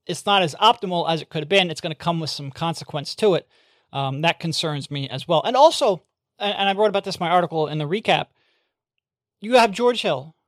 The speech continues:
who you're looking to integrate. You haven't really been able to integrate him because he's been starting now for the last two games. Before that, Shake Milton was starting. You haven't had him playing with your, your, your, your important players. So you haven't had him playing with the people that he needs to play with. And also, now you don't have an opportunity to really see him go up against,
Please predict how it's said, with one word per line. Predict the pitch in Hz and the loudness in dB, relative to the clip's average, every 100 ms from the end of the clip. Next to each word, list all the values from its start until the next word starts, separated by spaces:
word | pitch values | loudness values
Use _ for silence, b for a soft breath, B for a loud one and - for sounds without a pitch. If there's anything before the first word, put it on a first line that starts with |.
| - | -4
who | 196 | 0
you're | 185 185 | 2 2
looking | 180 175 | 0 -4
to | |
integrate. | 160 143 - - _ _ | -6 -8 -12 -16 _ _
You | 190 | 4
haven't | 262 233 | 4 4
really | 233 247 | -2 -2
been | 220 | -2
able | 196 165 | -4 -2
to | |
integrate | 214 190 151 | -2 0 -2
him | 160 | -4
because | 151 151 | -6 -6
he's | 156 139 | -6 -6
been | 143 | -10
starting | - 190 185 175 | 0 2 2 0
now | 160 | -4
for | - | -4
the | 160 | -2
last | 165 156 | 0 0
two | 170 | -4
games. | 160 156 156 - _ _ | -6 -4 -6 -12 _ _
Before | _ 196 | _ 0
that, | 175 151 | 0 0
Shake | 151 139 | -4 0
Milton | 233 196 | 0 0
was | 196 - | -4 0
starting. | 208 185 180 | 2 2 0
You | 151 | -2
haven't | 170 165 | -2 -2
had | 165 | -4
him | 151 | -4
playing | - 170 160 | -4 -4 -4
with | 151 | -6
your, | 147 135 - | -10 -16 -14
your, | 143 - | -14 -14
your, | 143 147 | -12 -12
your | 147 135 | -12 -12
important | 156 - 208 196 156 | -14 0 0 0 -6
players. | - 240 180 139 - _ _ _ _ _ _ _ _ _ | 0 2 2 -2 -10 _ _ _ _ _ _ _ _ _
So | - | -2
you | 220 | 2
haven't | 247 262 | 2 2
had | 247 | -4
him | 220 | -2
playing | 226 220 | 0 0
with | 202 | -4
the | 180 | -8
people | 143 214 196 | -10 -8 -4
that | 170 | -2
he | |
needs | 175 165 | -2 -4
to | 135 | -2
play | 226 247 | 2 4
with. | 180 - _ _ - | 2 0 _ _ -4
And | 247 | -2
also, | 233 269 302 233 214 185 - | 2 2 2 0 -2 -4 -6
now | 220 254 | 0 0
you | 277 | 0
don't | 247 | -2
have | 233 | 0
an | 220 | 2
opportunity | 208 - 208 196 | 0 -2 -8 -6
to | |
really | 180 220 | -2 -2
see | 190 202 | -2 -4
him | 190 170 | -4 0
go | 165 | 2
up | 156 147 | 2 0
against, | 151 147 - | -6 -8 -12